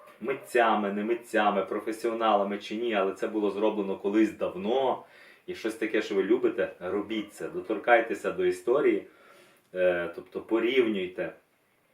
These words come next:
тому що це набагато, ну, більше збільшить, е, ваш, е, досвід, ваш такий кругозір, можна сказати, ін-, інформаційний, та й взагалі надасть, найсаме головніше, позитивних таких гарних емоцій,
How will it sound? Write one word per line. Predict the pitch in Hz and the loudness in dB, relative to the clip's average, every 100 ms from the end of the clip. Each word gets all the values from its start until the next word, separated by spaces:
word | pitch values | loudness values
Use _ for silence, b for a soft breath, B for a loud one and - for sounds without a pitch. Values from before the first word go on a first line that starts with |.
| - - | -20 -12
тому | 104 104 | -8 -6
що | 104 | -6
це | - 120 117 113 | 4 8 8 6
набагато, | 107 107 107 110 110 101 95 92 85 | 2 -2 0 0 2 2 2 2 -2
ну, | 101 | -6
більше | 92 113 107 98 | -4 -6 -6 -10
збільшить, | 87 104 101 - 98 - | -8 -4 -4 -6 -10 -4
е, | 95 90 | -2 0
ваш, | 92 92 - - | 2 2 0 -6
е, | 82 85 82 B B B | -6 -4 -6 B B B
досвід, | - 117 120 - 101 98 - | 2 6 6 6 -2 -4 -2
ваш | 92 92 - | 2 2 2
такий | - - 95 | -8 -8 -10
кругозір, | - 117 117 120 101 143 131 | 2 4 6 2 2 0 2
можна | 104 101 101 | 2 -2 -4
сказати, | 95 - 90 95 90 - 87 85 87 90 95 | -6 -6 -2 0 0 -2 -4 -2 -4 -6 -8
ін-, | 101 104 | -8 -6
інформаційний, | 107 104 107 104 104 - 113 107 95 90 B B B B | -8 -8 -6 -4 -6 -4 -2 0 -2 -4 B B B B
та | - | 0
й | 107 | 0
взагалі | 95 101 104 101 92 87 | 2 -2 0 0 2 2
надасть, | 92 92 107 107 - - - | 0 2 2 0 -10 -20 -20
найсаме | 107 98 95 104 101 95 | -10 -6 -4 -2 -2 -2
головніше, | 95 98 120 117 98 - - | -2 -2 -2 -2 -2 -4 -4
позитивних | 107 92 98 - 123 123 101 | -4 -4 -4 4 4 4 -2
таких | - 92 92 85 | -4 -6 -4 0
гарних | 95 98 92 - | 2 2 -2 -6
емоцій, | 104 101 92 - | -2 0 -2 -4